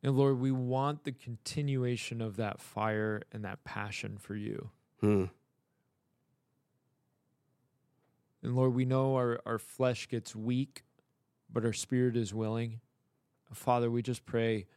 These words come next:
Speaker 1: sustain us.
Speaker 2: Yep.
Speaker 1: Give us the words to say. Give us the, the direction you want us to go with this fast, with our prayer. Give us the next steps of our ministry.
Speaker 2: Right.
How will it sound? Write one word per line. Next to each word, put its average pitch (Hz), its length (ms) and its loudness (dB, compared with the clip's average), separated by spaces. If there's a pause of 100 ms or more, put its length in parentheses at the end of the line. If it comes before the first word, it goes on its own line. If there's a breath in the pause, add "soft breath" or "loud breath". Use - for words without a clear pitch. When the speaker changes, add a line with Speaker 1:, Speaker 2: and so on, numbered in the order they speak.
(120)
Speaker 1:
sustain 113 720 -4
us. 92 420 -10 (140)
Speaker 2:
Yep. 113 220 -2 (1400)
Speaker 1:
Give 151 180 4
us - 220 4
the 143 120 4
words 143 460 2
to 139 100 -4
say. 135 320 2
Give 127 200 0
us 139 280 0
the, 117 440 2 (720)
the 120 120 0
direction 131 720 0
you 127 140 2
want 120 400 0
us 113 220 -2
to 113 120 -6
go 110 240 0
with 104 180 -2
this 107 200 -4
fast, 117 640 -2
with 107 180 -6
our 98 120 -4
prayer. 113 580 0 (1700)
Give 147 200 6
us 175 280 4
the 131 140 2
next 123 320 -2
steps - 640 2
of 107 140 -2
our 98 140 -6
ministry. 139 1040 0
Speaker 2:
Right. 85 280 6